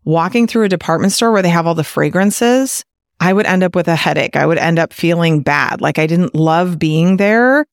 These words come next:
or, like, walking past the Body Shop or something at the mall and, like, you could smell that. It's just, it was, like, too much for me when it didn't seem like it bothered other people or they liked it.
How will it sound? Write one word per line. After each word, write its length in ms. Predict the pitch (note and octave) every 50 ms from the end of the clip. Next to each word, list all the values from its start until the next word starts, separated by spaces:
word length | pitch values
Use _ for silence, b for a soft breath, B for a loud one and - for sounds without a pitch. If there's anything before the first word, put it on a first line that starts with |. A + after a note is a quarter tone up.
| _ - -
or, 80 | - F3+
like, 160 | F#3+ F#3 -
walking 480 | F3 E3+ E3 E3+ F3 - A3+ G#3+ G#3+ G#3+
past 560 | - - - F#3 F#3 F#3 F3 - - - - - E3
the 80 | D#3+ D#3
Body 340 | D#3 D3 C#3 D#3 F3+ A3 A3
Shop 420 | - - B3 B3 B3+ B3+ C4 -
or 80 | B3+ B3
something 300 | - B3+ B3 B3+ B3 A#3
at 60 | G#3
the 80 | G3
mall 380 | E3+ E3 D#3+ D#3+ E3+ F#3 G#3 A3+
and, 140 | G#3+ F3+ E3
like, 180 | F3+ F3 -
you 180 | F3 - - E3
could 220 | - E3+ E3+ D#3+
smell 380 | - - - F3+ D#3+ D3+ D#3+ F3
that. 220 | G#3 A3+ A#3+ -
It's 100 | F#3+ E3+
just, 320 | - - G3 - - - -
it 60 | F#3
was, 200 | F3+ F3+ E3+ -
like, 200 | F3 E3+ D#3+ - _ -
too 240 | - - A3+ G#3+
much 240 | G#3 G3 F3+ - -
for 100 | - F3+
me 200 | D#3+ D3+ D3 -
when 180 | C3+ D#3+ E3+ E3+
it 120 | D#3+ D#3+
didn't 200 | - F#3+ F#3+ G3
seem 180 | - - F#3+ F#3
like 140 | F3 D#3+ -
it 60 | D3+
bothered 340 | D#3+ D3+ D3+ D3+ D3+ D3+ D#3
other 200 | - D#3+ D3+ D3+
people 280 | - D#3 - - D3
or 160 | - - F3
they 140 | D#3+ D#3+ E3+
liked 360 | D#3+ D#3 D3+ D#3 D#3+ - -
it. 320 | A#2 G#2+ - - - -